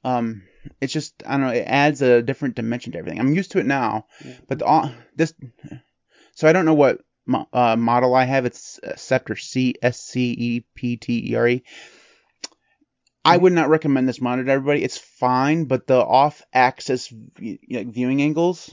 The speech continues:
Speaker 1: are just horrible. Like, you, you
Speaker 2: Yeah.
Speaker 1: look at it from the side, and it looks like the blacks look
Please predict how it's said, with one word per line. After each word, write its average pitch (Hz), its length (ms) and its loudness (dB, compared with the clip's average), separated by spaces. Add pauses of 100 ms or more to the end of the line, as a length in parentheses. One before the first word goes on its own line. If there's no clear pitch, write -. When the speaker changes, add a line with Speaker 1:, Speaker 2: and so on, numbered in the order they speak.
Speaker 1:
are 131 120 -2
just - 340 -8
horrible. - 960 -4 (260)
Like, 127 160 -2
you, 180 140 0
you 156 240 -2
Speaker 2:
Yeah. 175 80 4
Speaker 1:
look 175 280 0 (120)
at 135 160 4
it - 160 0
from 127 180 -2
the 113 80 -4
side, 135 400 2
and 135 100 0
it 90 100 -4
looks - 420 -8
like 123 160 -4
the 117 80 -8
blacks 127 480 -2
look 123 180 -8